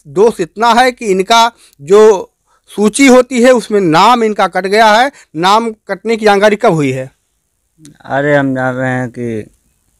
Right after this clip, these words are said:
Speaker 2: दो हज़ार सोलह में नाम कट गया।
Speaker 1: अच्छा, दो हज़ार सोलह में। और तब से आवास आपको नहीं मिला?
Speaker 2: नहीं मिला।
Speaker 1: जो ग्राम प्रधान लोग चुनाव लड़ते हैं, कुछ आस-, आश्वासन दिए आपको?
Speaker 2: हाँ, दिए हैं, लेकिन अभी तक मिला नहीं, अभी तक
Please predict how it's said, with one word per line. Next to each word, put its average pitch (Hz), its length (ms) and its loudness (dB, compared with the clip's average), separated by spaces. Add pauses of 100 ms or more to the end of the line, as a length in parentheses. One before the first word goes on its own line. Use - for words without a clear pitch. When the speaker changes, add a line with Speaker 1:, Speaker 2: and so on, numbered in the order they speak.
(520)
Speaker 2:
दो 110 120 -12
हज़ार 123 320 -2 (560)
सोलह 120 400 -4
में 98 140 -6
नाम 95 240 -12
कट 95 100 -20
गया। 90 80 -18
Speaker 1:
अच्छा, 147 160 -4
दो 175 240 2
हज़ार 196 180 4
सोलह 156 300 0
में। 123 180 -8 (380)
और 190 100 2
तब 196 180 0
से 233 140 -2
आवास 208 340 0
आपको 196 240 -4
नहीं 160 120 -2
मिला? 143 200 -6
Speaker 2:
नहीं 113 140 -20
मिला। 113 240 -20
Speaker 1:
जो 226 180 4
ग्राम 226 300 0
प्रधान 226 380 -4
लोग 262 140 -2
चुनाव 196 240 0
लड़ते 220 280 -2
हैं, 247 120 0
कुछ 220 180 -8
आस-, 175 260 -2 (140)
आश्वासन 190 380 -4
दिए 190 160 0
आपको? 175 360 -2
Speaker 2:
हाँ, 135 300 2
दिए 139 240 -2
हैं, 156 160 0
लेकिन 139 280 -6
अभी 127 200 -4
तक 123 160 -8
मिला 110 320 -6
नहीं, 101 300 -8
अभी 95 180 -12
तक 92 180 -18